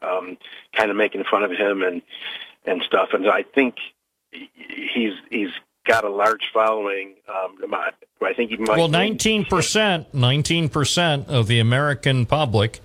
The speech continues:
Speaker 2: adults, that is, people over eighteen who actually vote, nineteen percent can't be wrong.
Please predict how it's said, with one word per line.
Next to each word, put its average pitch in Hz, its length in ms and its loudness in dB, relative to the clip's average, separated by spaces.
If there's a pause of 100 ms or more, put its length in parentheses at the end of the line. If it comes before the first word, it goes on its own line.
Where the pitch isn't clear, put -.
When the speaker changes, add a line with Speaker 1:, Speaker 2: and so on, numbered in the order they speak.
Speaker 2:
adults, 107 680 2
that 104 160 4
is, 104 260 2 (360)
people 120 340 2
over 113 300 4
eighteen 113 520 4
who 104 120 4
actually 107 340 2
vote, 113 320 2
nineteen 135 460 2
percent 120 540 0
can't 113 260 2
be 113 100 2
wrong. 113 340 2